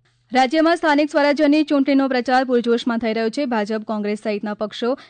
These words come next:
એડી ચોટીનું જોર લગાવી રહ્યા છે. ભાજપના વરિષ્ઠ નેતા અને મુખ્યમંત્રી ભૂપેન્દ્ર પટેલ આજે કચ્છ જિલ્લામાં પ્રચાર કરી રહ્યા છે.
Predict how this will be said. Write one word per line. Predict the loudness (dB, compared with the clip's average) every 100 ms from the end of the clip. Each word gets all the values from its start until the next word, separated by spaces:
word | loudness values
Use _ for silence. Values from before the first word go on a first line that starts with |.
| -4
એડી | -2 0
ચોટીનું | 0 0 2 2 2
જોર | 2 0
લગાવી | -2 -4 -6
રહ્યા | -8 -8
છે. | -6 -4
ભાજપના | -4 -6 -6 -8
વરિષ્ઠ | -4 -4 -4
નેતા | -8 -8 -6 -6
અને | -4
મુખ્યમંત્રી | -6 -8 -8 -8 -6
ભૂપેન્દ્ર | -8 -4 -2 0 -2
પટેલ | -4 -6 -4
આજે | -6 -6
કચ્છ | -6 -6
જિલ્લામાં | -4 -2 -2 -2 -2
પ્રચાર | -4 -4 -4 -6
કરી | -8 -8
રહ્યા | -8 -10
છે. | -10 -14